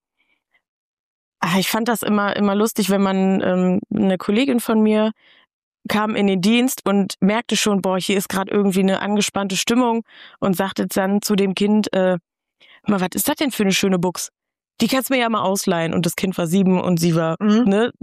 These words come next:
Speaker 1: zwei Meter größer. Und, äh, das war so: „Ich geb dir doch meine Hose jetzt nicht.“ „Ja, aber ich find die so schön, ich würd die auch gern mal anziehen.“ Und dann, das entspannt einfach
Speaker 2: Es ist also
Speaker 1: total
Speaker 2: quasi so ein
Speaker 1: viel.
Speaker 2: bisschen ablenken, einfach mal
Speaker 1: Mhm.
Speaker 2: nicht direkt drauf, „Oh, hier
Speaker 1: Ja,
Speaker 2: schlimme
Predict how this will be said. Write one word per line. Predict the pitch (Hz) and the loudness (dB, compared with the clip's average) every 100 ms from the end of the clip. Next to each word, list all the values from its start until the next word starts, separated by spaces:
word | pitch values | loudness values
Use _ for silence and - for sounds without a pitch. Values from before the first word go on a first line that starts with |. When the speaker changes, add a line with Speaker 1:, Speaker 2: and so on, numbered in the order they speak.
| 196 | -4
Speaker 1:
zwei | - 180 | -2 -2
Meter | 185 180 175 | -2 -2 -2
größer. | 214 294 202 170 - _ - - - | 0 0 0 -4 -6 _ -20 -14 -2
Und, | 214 202 185 | 2 2 2
äh, | - 190 196 - _ _ | 0 2 0 -2 _ _
das | 196 185 | -4 -2
war | 185 | -2
so: | 180 175 - _ | 0 -2 -2 _
„Ich | 160 | -6
geb | - 185 | -2 0
dir | 190 | 0
doch | 170 | 0
meine | 160 170 | 0 0
Hose | 285 202 | 0 0
jetzt | 180 - | -2 -2
nicht.“ | 180 180 - _ - - | -2 -2 -6 _ -20 -6
„Ja, | 294 | -2
aber | 302 | -2
ich | |
find | - 466 | 0 0
die | 320 | 0
so | 247 | 0
schön, | 240 427 539 339 | 2 2 4 2
ich | 233 | 2
würd | 277 311 | 2 0
die | |
auch | - - | -2 -2
gern | 453 | 0
mal | 302 | 2
anziehen.“ | - 233 226 - 220 208 190 | 0 -2 -2 0 2 4 2
Und | 190 | 2
dann, | 208 220 233 - - | 2 2 0 -2 -6
das | 196 196 - | -2 -2 -2
entspannt | - 190 - 277 302 | -4 -2 -2 -2 -2
einfach | 190 185 - - _ _ _ | -4 -4 -8 -16 _ _ _
Speaker 2:
Es | 208 | -4
ist | 220 | -2
also | 208 233 | 0 0
Speaker 1:
total | 220 233 233 | 0 0 2
Speaker 2:
quasi | 220 214 | 0 2
so | 190 | 2
ein | |
Speaker 1:
viel. | |
Speaker 2:
bisschen | 180 - 214 - | 0 -2 -4 -4
ablenken, | 226 - 226 240 277 285 | -6 -2 -4 -4 -4 -2
einfach | 220 220 220 | -2 -4 -4
mal | 220 208 202 202 | -2 0 0 0
Speaker 1:
Mhm. | 185 185 196 | 2 2 2
Speaker 2:
nicht | 214 226 - | 0 0 -2
direkt | 190 214 - | -4 -4 -4
drauf, | 196 190 | -4 0
„Oh, | 269 | 2
hier | 262 240 | 4 4
Speaker 1:
Ja, | 220 | 2
Speaker 2:
schlimme | 226 233 | 0 0